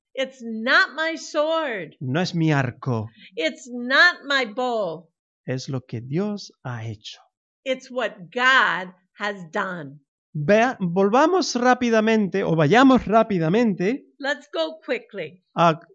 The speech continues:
Speaker 2: la carta de Colosenses, capítulo tres.
Speaker 1: Colossians chapter three.
Speaker 2: Versículo primero dice,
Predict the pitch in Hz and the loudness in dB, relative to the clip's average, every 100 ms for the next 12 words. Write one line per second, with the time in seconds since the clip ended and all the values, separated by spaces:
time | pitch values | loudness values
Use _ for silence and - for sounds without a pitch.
0 | - 170 165 233 247 254 220 208 240 233 | -6 -4 0 0 0 0 2 2 2 0
1 | 220 233 214 156 147 127 - - 277 240 | 0 0 0 0 -4 -8 -6 -4 -4 -4
2 | 294 226 220 214 147 - - _ _ _ | -2 -2 0 -2 -2 -6 -18 _ _ _
3 | _ - 320 285 277 302 311 359 359 381 | _ -6 -2 0 4 4 2 -2 -4 -8
4 | - _ _ - - 285 277 - 302 262 | -14 _ _ -8 0 0 0 -4 -10 -10
5 | - 226 170 - - _ _ 160 165 269 | -8 -6 -6 -10 -16 _ _ -4 -2 0
6 | 233 277 240 226 226 240 269 247 185 254 | 2 4 2 2 0 4 4 4 2 0
7 | 220 - 135 - | 0 -2 -6 -8